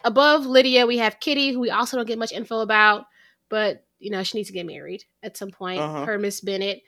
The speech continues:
Speaker 1: And then finally, we're introduced to our leading Bennett sister, who really,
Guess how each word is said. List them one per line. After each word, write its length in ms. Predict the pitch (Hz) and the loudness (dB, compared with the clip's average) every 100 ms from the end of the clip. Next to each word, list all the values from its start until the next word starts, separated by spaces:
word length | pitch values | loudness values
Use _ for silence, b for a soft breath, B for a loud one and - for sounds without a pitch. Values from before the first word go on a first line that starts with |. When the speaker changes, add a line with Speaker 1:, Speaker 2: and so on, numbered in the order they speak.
| b b b | b b b
Speaker 1:
And 220 | 262 294 | 2 2
then 0 | |
finally, 680 | - 330 370 349 214 165 - - | 4 6 6 6 2 -2 -10 -2
we're 120 | 247 | 0
introduced 500 | 226 247 226 226 - | 0 -2 -4 -4 -4
to 200 | 254 220 | -6 -4
our 500 | 202 214 208 202 196 | 4 6 6 4 -2
leading 880 | 196 214 247 302 311 285 196 190 196 _ 185 | -6 -4 0 0 2 2 2 0 -4 _ 2
Bennett 340 | 220 214 - | 2 2 0
sister, 560 | - 220 - 208 202 202 | -6 -6 -2 -2 -2 -4
who 300 | 226 214 185 180 | -6 -6 -6 0
really, 540 | 285 285 240 170 196 | 4 6 6 2 -6